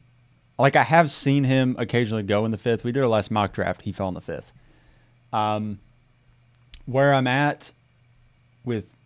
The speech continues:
Hawkinson is that, like, Hawkinson in the fifth is fine. Hawkinson in the fourth,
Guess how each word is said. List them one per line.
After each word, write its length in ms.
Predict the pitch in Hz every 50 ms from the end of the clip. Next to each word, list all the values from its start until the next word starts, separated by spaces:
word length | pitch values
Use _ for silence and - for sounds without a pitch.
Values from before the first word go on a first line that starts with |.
| _
Hawkinson 880 | _ - 160 - 160 170 175 170 135 123 110 - 120 110 107 107 107 - -
is 220 | 113 113 104 98
that, 300 | 98 110 110 110 110 110 - -
like, 180 | - 110 107 -
Hawkinson 580 | - - 147 160 185 180 190 170 - 202 185
in 60 | 160
the 80 | 135 110
fifth 320 | - - 123 117 110 -
is 160 | 110 90 - -
fine. 480 | - - - 117 113 117 120 123 123
Hawkinson 520 | 117 - - 135 135 139 151 131 - 147 135
in 40 |
the 80 | 123 104
fourth, 480 | - - - 110 113 110 107 - -